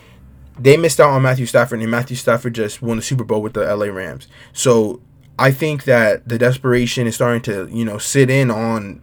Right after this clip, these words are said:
Ron Rivera, and they're gonna do whatever it takes to get someone. And he has been going on and telling everyone that has a set of ears that they're looking to upgrade the quarterback position. And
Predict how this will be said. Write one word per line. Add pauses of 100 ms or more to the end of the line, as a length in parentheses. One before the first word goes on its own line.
(120)
Ron
Rivera,
and
they're
gonna
do
whatever
it
takes
to
get
someone. (440)
And (460)
he
has
been
going
on
and
telling
everyone
that
has
a
set
of
ears (420)
that
they're
looking
to
upgrade
the
quarterback
position.
And